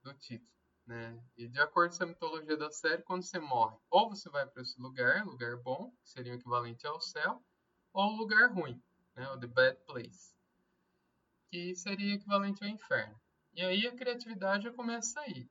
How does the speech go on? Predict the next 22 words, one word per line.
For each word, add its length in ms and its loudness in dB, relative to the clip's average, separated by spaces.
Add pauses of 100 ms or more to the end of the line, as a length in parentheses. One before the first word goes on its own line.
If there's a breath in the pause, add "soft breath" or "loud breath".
(100)
né? 260 -4
Porque 260 -16
os 180 -4
caras, 500 4
né, 120 -10
os 160 -12
roteiristas, 520 -10
eles 300 -4
não 300 -4
utilizam 760 -6
os 140 -16
termos 440 -10
céu 260 0
ou 100 -4
inferno, 500 -6 (220)
né? 240 -8 (580)
Pra 220 6
não 300 -4
ter 300 -6
polêmica 640 0
com 160 -8
religião, 540 -4